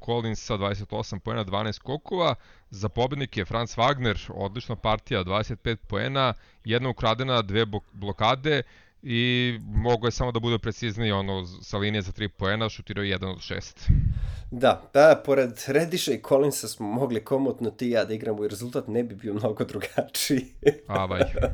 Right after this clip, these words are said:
Speaker 2: <laughs> Jedno užasno poluvreme Jastrebova od kojeg se nisu oporavili, jel? Od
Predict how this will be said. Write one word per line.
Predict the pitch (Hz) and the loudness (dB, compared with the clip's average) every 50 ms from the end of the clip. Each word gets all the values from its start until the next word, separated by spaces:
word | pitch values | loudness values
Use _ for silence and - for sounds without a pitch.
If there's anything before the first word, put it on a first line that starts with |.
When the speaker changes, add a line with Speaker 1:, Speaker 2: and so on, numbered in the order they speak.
| - - - - - | -2 -4 -2 -2 -4
Speaker 2:
<laughs> | - - - - - - - - - | -4 -6 -8 -10 -10 -12 -12 -10 0
Jedno | 156 156 196 202 165 160 | 6 10 10 10 10 6
užasno | 170 160 185 175 - - 143 | 2 2 0 -2 0 0 0
poluvreme | - - 151 147 147 143 135 151 160 156 127 | 0 2 2 4 4 6 6 8 8 8 8
Jastrebova | 127 127 135 147 - - 165 143 139 147 143 135 139 135 131 - - | 8 8 8 8 6 0 -6 -4 -2 0 2 4 4 6 6 4 4
od | 120 127 127 123 123 123 120 - - | 4 6 8 8 8 8 6 2 -4
kojeg | - 131 131 131 127 127 127 123 120 - | -2 2 4 6 6 8 6 6 4 2
se | - - 165 165 156 | -2 2 6 8 8
nisu | 143 143 139 139 - 143 | 8 6 4 2 2 2
oporavili, | 120 - 123 120 113 110 104 92 82 67 87 90 | 2 6 6 6 8 6 4 2 0 -6 -2 0
jel? | 104 113 127 127 - - | 0 0 0 -2 -4 -2
Od | 120 131 131 | -2 -2 -2